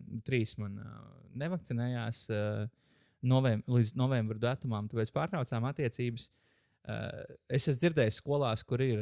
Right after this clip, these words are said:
eh, nezinu, skolotājs, eh, masku nevelk, eh, staigā pa visiem ņirdzis, nu, ko jūs tur muļķi vakcinējaties vai tam līdzīgu.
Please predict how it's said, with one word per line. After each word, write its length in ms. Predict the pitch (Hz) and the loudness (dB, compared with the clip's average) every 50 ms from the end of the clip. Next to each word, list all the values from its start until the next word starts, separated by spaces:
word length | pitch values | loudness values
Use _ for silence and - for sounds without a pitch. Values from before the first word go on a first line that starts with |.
| 101 104 | -2 -4
eh, 340 | 107 107 110 113 113 113 110 | -4 -4 -4 -4 -4 -4 -4
nezinu, 640 | - 113 113 113 - 110 104 104 101 101 113 113 - 113 | -2 -2 -2 -2 -2 -2 -4 -4 -4 -4 -6 -6 -8 -8
skolotājs, 720 | - - 131 127 123 117 110 - 113 107 107 113 - - - | -4 0 2 4 4 4 2 2 -2 -2 -2 -4 -6 -6 -6
eh, 260 | 110 107 110 113 117 | -4 -4 -4 -4 -2
masku 440 | 113 113 117 120 131 - - - 127 117 | 0 0 0 0 0 -2 -4 -4 -4 -2
nevelk, 640 | 120 127 131 139 139 123 110 107 107 110 - - - | 0 0 0 0 0 -2 -2 -2 -4 -8 -10 -10 -6
eh, 280 | - 107 104 - - 110 | -4 -4 -4 -4 -4 -6
staigā 760 | 110 - - 117 117 120 123 120 110 110 110 - - - 117 117 | -6 -2 0 0 0 0 0 -2 -4 -4 -4 -6 -6 -8 -8 -6
pa 80 | - 117 | -4 -2
visiem 420 | 113 123 120 - - 113 107 110 | -2 -2 -2 0 0 0 0 2
ņirdzis, 360 | 120 127 143 139 110 101 - - | 2 2 2 0 -2 -4 -4 -4
nu, 80 | 120 120 | -4 0
ko 160 | - 117 110 | 0 2 0
jūs 140 | 110 - - | 0 -2 -4
tur 100 | 120 113 | -4 -2
muļķi 340 | 123 123 120 113 - - | 0 0 0 0 -2 -4
vakcinējaties 760 | 110 117 123 127 - - 110 107 110 110 110 - 127 120 - | -4 -2 -2 -2 -2 -2 -2 0 0 -2 -2 -2 -4 -2 -2
vai 80 | - 120 | -4 -4
tam 180 | - 160 180 190 | -2 -2 -2 0
līdzīgu. 480 | 180 135 113 110 120 120 120 117 123 | 0 0 0 2 2 0 0 0 -4